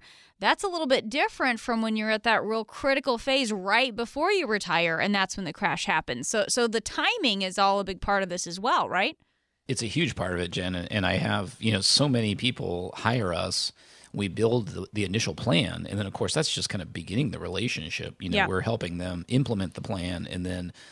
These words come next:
Speaker 2: manage the plan and, and adjust the plan as time goes on. But just that completing the initial plan, one of the most common things that people say is, "Oh, I wish I would have done this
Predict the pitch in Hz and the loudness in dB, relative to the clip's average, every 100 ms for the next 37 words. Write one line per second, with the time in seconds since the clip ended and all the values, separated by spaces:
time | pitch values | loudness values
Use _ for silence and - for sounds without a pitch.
0 | - - 98 101 98 - 90 104 87 87 | -12 -2 0 2 0 -4 -6 -6 -4 -4
1 | 85 90 - - 87 87 - 101 - 80 | -6 -8 -10 -10 -10 -6 -2 0 -2 -4
2 | - 82 80 - 107 98 85 82 107 123 | -6 -6 -6 -4 -2 -2 -4 -6 -4 -4
3 | 85 - - - - 101 - 147 139 117 | -6 -12 -18 -14 -6 -2 0 2 0 -2
4 | - 95 - - 110 113 92 82 85 90 | -4 -6 -6 -4 -2 0 -2 -6 -8 -6
5 | 87 107 80 - 123 143 87 - - - | -6 -6 -8 -4 0 0 0 -6 -14 -20
6 | - - 69 101 135 104 90 - - 107 | -20 -12 -2 0 2 0 -2 -6 -4 -2
7 | 110 90 87 90 - - 107 98 - 95 | -2 -2 -6 -10 -12 -6 -2 -2 -4 -6
8 | 82 - 127 139 90 - _ - 117 90 | -4 0 2 0 -2 -10 _ -2 2 2
9 | 92 110 92 92 - - - - | 0 0 0 -2 -4 -4 -4 -6